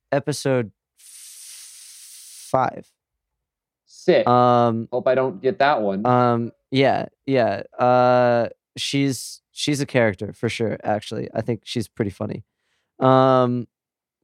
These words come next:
Speaker 1: anyway, so Princess Violet is number one. Number two, you guys don't know this guy either. G-, General Catan.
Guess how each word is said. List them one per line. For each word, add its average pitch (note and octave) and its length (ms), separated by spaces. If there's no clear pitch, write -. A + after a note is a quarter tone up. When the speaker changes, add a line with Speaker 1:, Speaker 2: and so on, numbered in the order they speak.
Speaker 1:
anyway, E3 320
so D#3+ 120
Princess F3 280
Violet F3+ 260
is F#3+ 120
number F#3+ 180
one. A2 260
Number F#3+ 240
two, A#3+ 560
you A#2+ 80
guys C#3 280
don't C3 220
know A#2+ 100
this - 200
guy - 200
either. C3 300
G-, - 160
General A3+ 540
Catan. F3+ 960